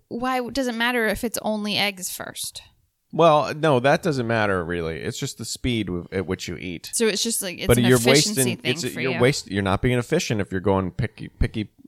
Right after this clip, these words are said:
Speaker 2: picky.
Speaker 1: <laughs> Picky, picky, poo, poo.
Speaker 2: Yeah, well, you added that part, but yeah.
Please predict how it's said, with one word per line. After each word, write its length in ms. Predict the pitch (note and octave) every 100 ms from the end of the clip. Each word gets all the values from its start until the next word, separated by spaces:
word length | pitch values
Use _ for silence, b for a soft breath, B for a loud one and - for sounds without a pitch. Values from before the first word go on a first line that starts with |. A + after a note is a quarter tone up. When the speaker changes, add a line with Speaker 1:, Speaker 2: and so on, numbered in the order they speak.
| _ _
Speaker 2:
picky. 680 | - - - - - - B3+
Speaker 1:
<laughs> 80 | -
Picky, 240 | A#3+ A3+ A#3
picky, 300 | A#3+ A#3 A3+
poo, 200 | - A#3
poo. 280 | C#4 D#4+ F4+ b b
Speaker 2:
Yeah, 260 | - C#3+ D3+ -
well, 280 | G#2 G2 -
you 200 | A#2+ C3+
added 280 | A2 F#2 D#2+
that 240 | E2 D#2+
part, 160 | - -
but 140 | - E4
yeah. 180 | C4